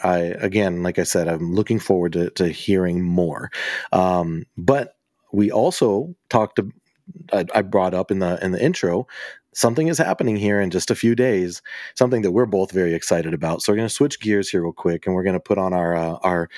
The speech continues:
X-Wing helmets and, uh, hit hyperspace and fly over to the Mandalorian,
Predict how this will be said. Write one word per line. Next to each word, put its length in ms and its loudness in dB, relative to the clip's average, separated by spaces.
X-Wing 560 0
helmets 560 0
and, 280 2
uh, 260 0
hit 180 2
hyperspace 720 0
and 140 -4
fly 240 2
over 300 0
to 140 -2
the 80 -2
Mandalorian, 840 0